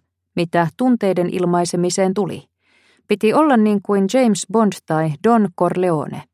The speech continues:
Viileä, charmantti maailmanmies. Sellaisena Dragan halusi itseään pitää. Varsinkin nyt, päädyttyään seuraan, jossa ei tuntenut olevansa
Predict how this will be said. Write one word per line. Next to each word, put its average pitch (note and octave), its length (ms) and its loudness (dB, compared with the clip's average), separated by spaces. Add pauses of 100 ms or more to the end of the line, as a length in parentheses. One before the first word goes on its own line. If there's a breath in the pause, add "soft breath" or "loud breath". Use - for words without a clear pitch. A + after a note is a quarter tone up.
(480)
Viileä, D#3+ 500 -2 (420)
charmantti F#3+ 600 0
maailmanmies. E3+ 880 0 (640)
Sellaisena E3+ 720 0
Dragan G3 380 -2
halusi E3+ 380 -2
itseään G3 380 -2
pitää. F#3 400 -6 (760)
Varsinkin F3+ 600 -2
nyt, F3 300 -6 (540)
päädyttyään F#3 640 0
seuraan, G3+ 460 0
jossa E3+ 280 -4
ei E3+ 160 0
tuntenut F3+ 440 -2
olevansa E3+ 420 0